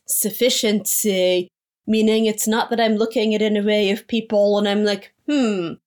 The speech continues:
all those people are inadequate." That no, it's that the friend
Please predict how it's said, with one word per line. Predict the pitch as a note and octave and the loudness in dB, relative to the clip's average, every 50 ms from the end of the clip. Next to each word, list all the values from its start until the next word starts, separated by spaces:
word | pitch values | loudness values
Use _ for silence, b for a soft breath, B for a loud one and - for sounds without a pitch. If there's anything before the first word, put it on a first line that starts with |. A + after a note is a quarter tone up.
| _ _ _ _ _ | _ _ _ _ _
all | - B3+ C#4 | 2 2 4
those | C#4 C#4+ B3+ B3+ B3+ | 4 4 2 2 0
people | - C#4 C4+ - - B3 B3 B3 A#3 | -2 -4 -4 -2 0 0 2 4 4
are | A3+ A#3 A#3 A#3 A#3 A#3 A3+ A3+ A3+ A3 G#3+ F#3 | 4 4 4 4 4 4 4 4 4 2 2 2
inadequate." | - A#3 A3 G#3+ G#3 F#3+ E3+ F#3+ F#3 - - F#3 D#3 - - - - - - _ _ _ _ _ _ _ _ _ _ _ _ | 2 0 2 2 0 0 -2 -4 -8 -6 -4 -4 -4 -4 -6 -8 -10 -12 -12 _ _ _ _ _ _ _ _ _ _ _ _
That | A#3 A3 G#3 | 0 2 2
no, | A#3+ A#3+ C4 B3+ A3+ G3+ F#3+ F3+ F3+ F#3 | 4 4 4 4 4 4 4 4 4 2
it's | F3+ F3+ - - - | 0 -2 -4 -6 -2
that | - A3 G#3 G#3 G3+ G3 G3 G3 G3 - _ - - - - _ _ _ _ _ _ _ _ _ _ _ _ _ _ _ _ _ _ _ _ _ _ _ _ _ _ _ _ _ _ _ _ _ _ _ _ _ _ _ _ _ _ _ _ _ | 0 2 2 2 2 2 0 0 -2 -6 _ -10 -10 -10 -12 _ _ _ _ _ _ _ _ _ _ _ _ _ _ _ _ _ _ _ _ _ _ _ _ _ _ _ _ _ _ _ _ _ _ _ _ _ _ _ _ _ _ _ _ _
the | - A3 | -2 -2
friend | A3 - - A#3+ B3+ B3+ A#3+ A3 A3 G#3 G3+ G3+ G3 G3 G3 G3 F#3+ F#3+ F#3 F#3+ F3+ E3+ D3+ | -2 -2 0 2 4 4 4 4 4 2 2 4 2 2 2 2 0 0 0 -2 -4 -6 -8